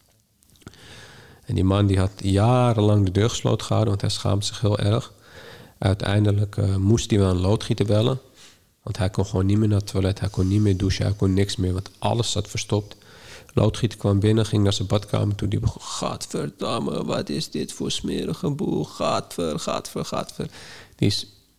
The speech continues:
naar buiten toe gevlogen, op zijn scooter gestapt en weggereden. En die man die schaamde zich zo erg, want dat was zijn grootste nachtmerrie, dat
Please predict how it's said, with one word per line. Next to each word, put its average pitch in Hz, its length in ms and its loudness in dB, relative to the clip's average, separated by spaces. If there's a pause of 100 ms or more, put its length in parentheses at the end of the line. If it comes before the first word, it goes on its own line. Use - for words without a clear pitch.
naar 101 240 2
buiten 117 460 2
toe 120 140 4
gevlogen, 127 800 0 (400)
op - 180 2
zijn - 140 -2
scooter 135 360 2
gestapt - 360 -2
en 101 120 2
weggereden. 123 680 0 (1700)
En 104 140 -4
die 90 80 -2
man 87 200 0
die 85 80 -4
schaamde 90 340 -4
zich - 180 -6
zo - 180 -6 (160)
erg, 98 320 -12
want 101 120 -12
dat 92 140 -2
was - 140 -2
zijn - 120 -6
grootste 101 340 2
nachtmerrie, 92 460 2
dat 87 140 -2